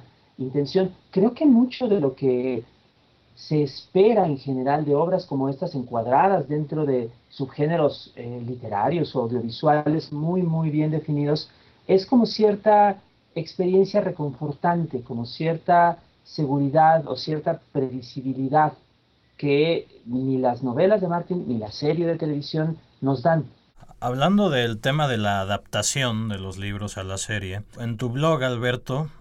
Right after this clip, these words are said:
Speaker 2: eh, citabas hace unos años una entrevista que dio George Martin en la que él habla de dos clases de escritores, que son los arquitectos y los jardineros. Dice que los arquitectos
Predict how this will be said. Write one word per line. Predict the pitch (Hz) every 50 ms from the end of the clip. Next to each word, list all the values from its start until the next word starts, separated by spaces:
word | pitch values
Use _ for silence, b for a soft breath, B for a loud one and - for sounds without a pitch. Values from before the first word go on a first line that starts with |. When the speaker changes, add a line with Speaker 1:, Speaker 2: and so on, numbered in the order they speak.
| - -
Speaker 2:
eh, | - 98 95 95 95 95 92
citabas | - - 107 98 - 127 123 127 120 113 120 117 - - - - - - 82
hace | 92 104 - - 104 95
unos | 95 95 98 101 - - - -
años | 101 104 104 101 101 101 - - 95
una | 98 101 101
entrevista | 101 95 92 92 95 92 - - 104 78
que | - 90
dio | 87 95 98 101
George | 95 101 104 107 101
Martin | 120 123 110 107 90 120 117 131 -
en | 120 117 113 113
la | 113 110
que | 107 - 120 123 135 135 127 - b b b b b b
él | - 135 139
habla | 139 151 156 156 151 151
de | 135 127 120
dos | 117 131 135 -
clases | - - 135 120 123 120 139 131 113
de | 110 107 98
escritores, | 95 - - - - 110 104 98 - - 117 113 104 90 80 -
que | - - 90
son | - - 98 104 107
los | 107 104 101 -
arquitectos | 95 92 - - - 92 - - 120 - - - - 127 120 -
y | 104 90
los | 87 87 82 -
jardineros. | - - 90 85 82 82 85 87 90 90 92 87 78 69 - - - - - b b b b b b b b b b b b
Dice | - 95 104 107 113 107
que | - 107 101
los | 101 98 95
arquitectos | 107 104 101 - 110 107 - 139 135 - - - - 120 123 135 - -